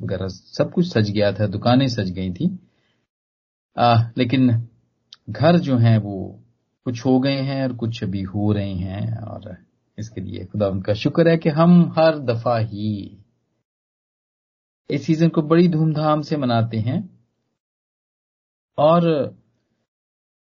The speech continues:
अ, जैसा कि पहले भी हम इस बात को सीख चुके हैं और आप सबको पता भी है कि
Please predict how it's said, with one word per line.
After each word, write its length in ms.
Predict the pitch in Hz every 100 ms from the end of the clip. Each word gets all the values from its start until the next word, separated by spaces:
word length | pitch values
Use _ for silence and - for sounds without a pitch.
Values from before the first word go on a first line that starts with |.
| _ _ _ _ _ -
अ, 420 | 135 135 123 117 - _ _ _ _ _ _ _ _ _ _ _ _
जैसा 240 | 127 127 143
कि 160 | 143
पहले 420 | 147 - - 110 113
भी 140 | 117
हम 140 | 131
इस 160 | 131 120
बात 300 | 117 113 117
को 140 | - 127
सीख 280 | - 123
चुके 300 | 117 - 117
हैं 460 | 143 139 151 160 185
और 280 | 190 131 107
आप 120 | 104
सबको 400 | - 131 - 151
पता 340 | 147 107 117
भी 320 | 117 113 131 170
है 280 | 175 175
कि 520 | 175 175 180 175 175